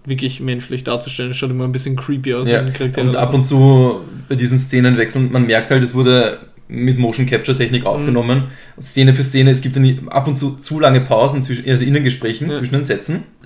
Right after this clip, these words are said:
Speaker 2: Da, was man halt merkt, es wurde
Speaker 1: Mhm.
Speaker 2: irgendwie so aufgenommen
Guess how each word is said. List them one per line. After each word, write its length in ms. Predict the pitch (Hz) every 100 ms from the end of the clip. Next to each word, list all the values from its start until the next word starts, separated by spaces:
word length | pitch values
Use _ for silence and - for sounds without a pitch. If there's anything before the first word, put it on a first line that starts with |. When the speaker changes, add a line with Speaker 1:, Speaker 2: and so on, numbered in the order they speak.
| -
Speaker 2:
Da, 80 |
was 120 | 131 127
man 100 | 135
halt 80 | 127
merkt, 340 | 127 131 -
es 120 | 127
wurde 240 | 123 123 139
Speaker 1:
Mhm. 100 | 139
Speaker 2:
irgendwie 200 | 131 120
so 100 | 123
aufgenommen 560 | 110 - 127 117 127